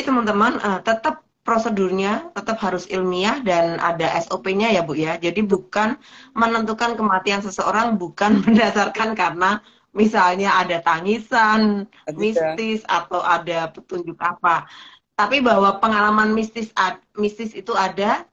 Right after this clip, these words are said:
Speaker 1: ada, ya, Bu, ya?
Speaker 2: Setiap orang berbeda-beda mungkin mistisnya. Kalau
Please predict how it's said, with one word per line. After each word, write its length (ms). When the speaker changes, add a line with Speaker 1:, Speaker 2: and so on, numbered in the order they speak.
Speaker 1:
ada, 320
ya, 160
Bu, 160
ya? 240
Speaker 2:
Setiap 400
orang 240
berbeda-beda 720
mungkin 720
mistisnya. 800
Kalau 180